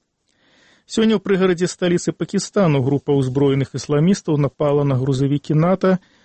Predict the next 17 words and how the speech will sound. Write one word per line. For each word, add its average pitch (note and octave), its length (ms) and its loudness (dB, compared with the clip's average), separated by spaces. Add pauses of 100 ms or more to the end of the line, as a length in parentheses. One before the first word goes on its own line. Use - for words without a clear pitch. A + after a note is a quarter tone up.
(180)
прызначаных F3+ 720 0
для D3+ 480 0
адпраўкі D3+ 560 -4
ў D3 80 2
Афганістан C#3+ 560 0
для C#3+ 80 0
патрэбаў C#3+ 480 -2
міжнароднай C3+ 640 0
кааліцыі. D#3 800 -2 (720)
Нападнікі G3 720 0
падпалілі F3 560 -2
каля D3 400 -2
дваццаці C#3 560 -4
грузавікоў, C#3 720 0 (160)
забітыя D3+ 720 -2
трое C3+ 320 0
ахоўнікаў. C3+ 800 -2